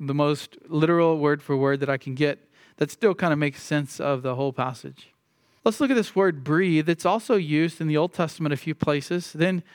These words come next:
Yahweh God formed man of the dust of, from the ground and breathed into his nostrils the breath of life."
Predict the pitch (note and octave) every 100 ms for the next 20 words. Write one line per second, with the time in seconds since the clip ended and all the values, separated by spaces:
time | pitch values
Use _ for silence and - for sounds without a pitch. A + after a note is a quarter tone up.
0 | _ D#3+ D#3 F3+ G#3 A3 F3 F3+ G3 F#3
1 | - G3 G3+ E3+ E3+ G#3+ G#3+ D#3 C3 D#3+
2 | F#3 A3 G3+ - F#3+ E3+ C#3 D3 F3 A3+
3 | A3 D#3 C#3 B2 C#3+ E3+ A3+ A#3+ B3 G3+
4 | F3 E3 D#3+ D3+ E3+ D#3 D3 - C#3+ C3
5 | - _ _ _ C3 A2+ C#3+ C#3+ C#3+ C3
6 | B2+ B2 B2 _